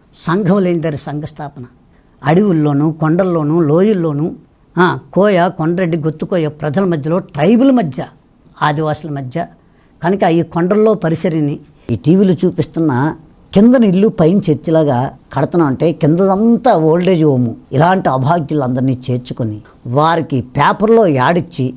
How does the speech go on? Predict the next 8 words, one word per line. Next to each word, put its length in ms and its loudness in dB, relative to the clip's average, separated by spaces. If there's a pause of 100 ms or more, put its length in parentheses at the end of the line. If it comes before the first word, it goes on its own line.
(100)
వారెవరూ 600 2
కూడా 520 2
చూసి 540 0
ఎవరు 340 2
కూడా 300 0
తీసుకెళ్ళకపోతే 1040 -2 (220)
పోలీస్ 420 4
పర్మిషన్తో 680 -2